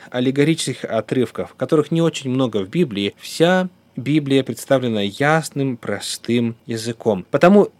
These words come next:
перед тем, как броситься в стихию всевозможных хитроумных способов истолкования Библии, необходимо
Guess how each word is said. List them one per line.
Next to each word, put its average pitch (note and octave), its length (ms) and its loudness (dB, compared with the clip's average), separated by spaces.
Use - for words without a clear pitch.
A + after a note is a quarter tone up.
перед A3 320 0
тем, F#3+ 260 2
как A#2 380 0
броситься A#2+ 880 0
в G2+ 540 0
стихию B2+ 800 -4
всевозможных B2+ 800 0
хитроумных A#2+ 920 -2
способов C#3 580 -2
истолкования C3+ 840 0
Библии, G2 580 -4
необходимо D3+ 600 0